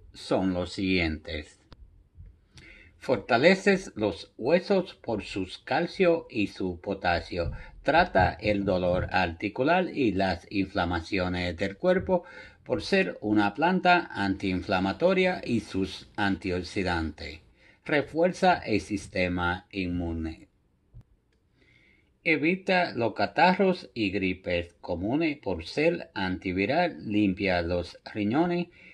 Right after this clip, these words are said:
mejora la digestión, trata la presión alta, previene los infartos, combate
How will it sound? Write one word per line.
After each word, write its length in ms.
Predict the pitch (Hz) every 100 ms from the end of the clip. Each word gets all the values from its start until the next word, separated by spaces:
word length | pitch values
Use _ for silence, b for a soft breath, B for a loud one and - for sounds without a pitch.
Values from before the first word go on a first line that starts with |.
| B B
mejora 720 | 131 151 143 160 151 135 120
la 240 | - 104 98
digestión, 720 | 101 110 113 175 180 185 175 b b b
trata 440 | - 117 107 95 95
la 160 | 92
presión 600 | 90 90 - 95 90 90 -
alta, 520 | 139 165 - 175 170
previene 720 | - 95 92 101 170 180 180 - b b b
los 360 | - 98 87 -
infartos, 800 | 101 101 - 160 175 170 175 160 - b b b
combate 920 | - 127 123 127 165 170 170 165 165